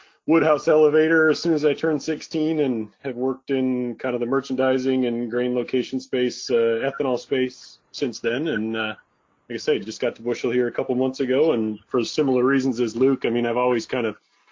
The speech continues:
you know, wanted to leverage technology in my personal life and try and, I mean, honestly, make it so you don't have to work so hard, right? Use,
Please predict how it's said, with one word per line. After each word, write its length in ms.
you 80
know, 260
wanted 380
to 80
leverage 480
technology 640
in 100
my 140
personal 480
life 340
and 140
try 220
and, 320
I 80
mean, 160
honestly, 400
make 180
it 80
so 80
you 60
don't 80
have 160
to 80
work 200
so 200
hard, 240
right? 180
Use, 260